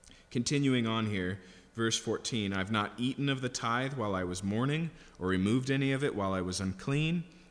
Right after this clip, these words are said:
or offered any of it to the dead. I've obeyed the voice of the Lord my God. I've done according to all that you have commanded me. Look down from your holy habitation from heaven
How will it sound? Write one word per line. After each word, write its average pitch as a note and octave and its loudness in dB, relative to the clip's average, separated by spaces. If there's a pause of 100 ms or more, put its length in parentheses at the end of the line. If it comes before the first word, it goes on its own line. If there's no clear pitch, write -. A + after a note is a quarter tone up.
or F2 -2
offered A2+ 2
any B2+ 4
of B2+ 0
it B2+ 0
to - -8
the F#2+ -2
dead. A#2 0 (240)
I've F#2 -4
obeyed G#2+ 2
the B2 0
voice G#2+ 0
of - -12
the G2+ -2
Lord G2 0
my F2+ -2
God. E2+ -2
I've E2 -4
done F#2 -2
according F#2 -6
to E2 -8
all G2 -2
that G2 -4
you F#2 -2
have F2+ -6
commanded E2+ -4
me. E2+ -4
Look G2 -4
down G#2+ -2
from G2+ -4
your F2+ -2
holy G#2+ -4
habitation F#2 -6
from E2+ -8
heaven E2+ -6